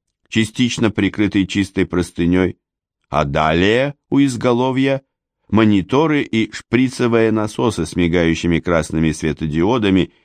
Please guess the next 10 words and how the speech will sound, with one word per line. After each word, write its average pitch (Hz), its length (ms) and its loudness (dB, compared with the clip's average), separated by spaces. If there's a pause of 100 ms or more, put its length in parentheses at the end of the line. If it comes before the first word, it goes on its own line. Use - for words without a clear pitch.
и 95 100 -4
цифровыми 92 640 2
индикаторами. 64 800 -4 (1040)
На 107 180 2
стуле 175 460 0
у 143 120 0
кровати 117 580 0
сидел 104 480 -2
пожилой 90 500 0
мужчина. 69 720 -2